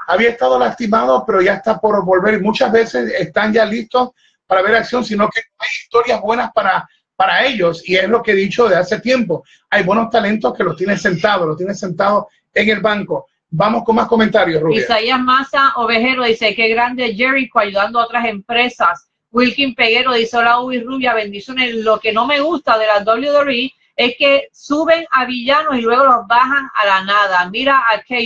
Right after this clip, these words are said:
Speaker 2: O, antes era el Universal Champ y ahora anda, no sé en qué. Me temo que pase lo mismo con Jinder."
Speaker 1: No, no, lo que pasa con K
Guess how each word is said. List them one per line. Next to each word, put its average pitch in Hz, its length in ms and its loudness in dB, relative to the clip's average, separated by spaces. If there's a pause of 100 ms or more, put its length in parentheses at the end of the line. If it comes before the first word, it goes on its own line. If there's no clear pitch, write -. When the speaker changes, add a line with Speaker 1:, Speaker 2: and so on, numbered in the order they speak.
(160)
Speaker 2:
O, 247 220 0
antes 247 360 -2
era 247 120 2
el 240 100 0
Universal 233 600 -2
Champ 269 340 -4
y 226 80 -2
ahora 240 500 2 (320)
anda, 285 640 2 (120)
no 226 340 0
sé 277 380 0
en 214 240 -4
qué. 208 340 0 (180)
Me 208 320 -2
temo 277 460 0
que 208 180 0
pase 240 360 0
lo 220 160 4
mismo 277 600 -2
con 202 300 0
Jinder." 196 640 -2
Speaker 1:
No, 208 120 4
no, 220 220 4
lo 185 160 0
que 180 120 -2
pasa 185 360 -2
con 220 220 0
K 220 140 0